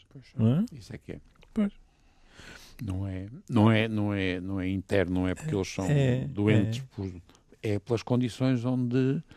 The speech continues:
Speaker 1: foram
Speaker 2: E
Speaker 1: recebidos.
Speaker 2: depois há, há questões inesperadas, mas com toda a lógica, que é, por exemplo, em termos alimentares, eles começam a desenvolver as doenças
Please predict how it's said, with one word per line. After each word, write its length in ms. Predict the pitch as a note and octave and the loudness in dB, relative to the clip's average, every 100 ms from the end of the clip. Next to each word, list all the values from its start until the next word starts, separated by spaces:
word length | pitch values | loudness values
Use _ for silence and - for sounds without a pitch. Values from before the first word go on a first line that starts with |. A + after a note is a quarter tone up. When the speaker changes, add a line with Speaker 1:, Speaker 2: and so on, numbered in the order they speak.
| _ | _
Speaker 1:
foram 760 | - - A#2+ A#2+ A#2 B2 A#2+ - | -20 -8 -4 -2 -2 -4 -6 -10
Speaker 2:
E 160 | - - | -10 -8
Speaker 1:
recebidos. 360 | - C#3+ A#2+ | -2 10 10
Speaker 2:
depois 300 | D3 D#3 D3+ | 12 10 12
há, 60 | E3+ | 10
há 180 | - D#3 | 10 4
questões 560 | - - - E3+ E3+ A2+ | 4 -4 2 4 4 6
inesperadas, 760 | C#3+ D3 - - D#3 E3+ F3+ | 6 6 4 2 6 6 6
mas 140 | F#3 | 2
com 140 | - F#3 | 0 -2
toda 200 | F#3+ F#3+ | 0 0
a 40 | |
lógica, 500 | G#3+ G3 C#3 - C#3+ _ _ | 0 0 -2 -6 -10 _ _
que 100 | - | -4
é, 40 | F#2+ | -4
por 180 | - B2 | -2 -4
exemplo, 400 | A2 F#2+ F#2 B2+ | 0 -2 0 -2
em 60 | |
termos 340 | A#2+ D3+ C3 A2 | 0 2 2 4
alimentares, 800 | G#2+ G2 F#2+ F2+ E2 D2+ D#2 A#2 - - _ _ - | 4 4 2 2 0 0 -2 -6 -10 -20 _ _ -2
eles 180 | A2 G#2 | 0 0
começam 400 | - B2+ G#2+ G2+ | 2 0 2 0
a 60 | F#2 | 0
desenvolver 680 | F2+ F#2+ G2 G2 G#2 A#2+ | 2 2 2 0 2 2
as 160 | B2+ A#2 | 2 0
doenças 680 | C3 B2 C3+ - C#3 - | -2 0 -2 -4 -10 -10